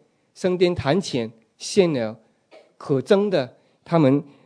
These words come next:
圣经里边妥拉不允许的动物，以致整个祭坛被污秽，污秽。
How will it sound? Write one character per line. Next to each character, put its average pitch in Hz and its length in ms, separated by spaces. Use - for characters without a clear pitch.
圣 190 240
经 185 160
里 139 60
边 156 180
妥 151 220
拉 175 200
不 196 280
允 165 180
许 143 180
的 110 280
动 160 260
物， 131 220
以 165 180
致 180 320
整 143 220
个 151 400
祭 220 160
坛 127 260
被 139 220
污 165 240
秽， 139 240
污 180 100
秽。 151 300